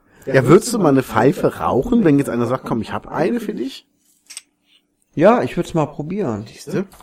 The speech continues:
Speaker 1: Also, wer dem keine Freude machen will, schickt ihm bitte eine Pfeife zu. Ihr könnt ihm wirklich Geschenke machen, en masse.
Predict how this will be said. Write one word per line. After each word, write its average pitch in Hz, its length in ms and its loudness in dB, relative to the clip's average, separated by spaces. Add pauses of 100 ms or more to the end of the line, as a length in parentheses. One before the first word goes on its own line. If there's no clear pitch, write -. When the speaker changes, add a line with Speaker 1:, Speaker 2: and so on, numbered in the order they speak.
(760)
Speaker 1:
Also, 117 320 0
wer 123 80 6
dem 123 140 4
keine 139 360 2
Freude 107 320 2
machen 95 220 -2
will, 92 100 -4
schickt - 320 -6
ihm 117 120 0
bitte 110 220 -2
eine 98 220 -2
Pfeife - 420 -8
zu. 80 280 -10
Ihr 92 140 -8
könnt 131 380 0
ihm 120 260 -2
wirklich 127 440 -4
Geschenke 120 520 -2
machen, 113 360 -2
en 101 220 0
masse. 143 360 0